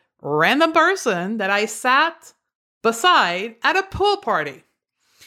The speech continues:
So I went to an event. There was a pool party at the end of the event, and there was a barbecue dinner. So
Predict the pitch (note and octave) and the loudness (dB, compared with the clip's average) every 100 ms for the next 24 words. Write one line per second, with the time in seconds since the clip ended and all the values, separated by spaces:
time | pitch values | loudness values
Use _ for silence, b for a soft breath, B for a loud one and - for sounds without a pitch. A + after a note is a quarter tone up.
0 | b b b G#3+ G#3 G#3+ G#3+ G#3+ A3 A3+ | b b b 0 4 4 2 0 2 4
1 | A#3 A#3+ A#3+ B3 A3 G#3+ A3+ E4 D#4 B3+ | 4 2 0 -2 -4 -6 -4 0 0 2
2 | A#3+ A#3+ A#3 A3+ A3+ - C#4 C#4 - B3+ | 0 0 -2 -2 -6 -6 -4 -4 0 0
3 | B3 A#3 A3+ A3+ A3+ G3+ G#3+ G3 A3+ A3 | 2 -2 -2 -2 -2 -2 -2 0 2 2
4 | G#3 A3 A3+ G#3 G3 G3 F3+ A3 A#3 B3 | 0 -2 -4 -4 -4 -4 0 2 2 -2
5 | - A3+ A3 G3+ G3 G#3 - G#3 G3 F#3+ | -4 0 0 2 0 -2 -2 0 2 0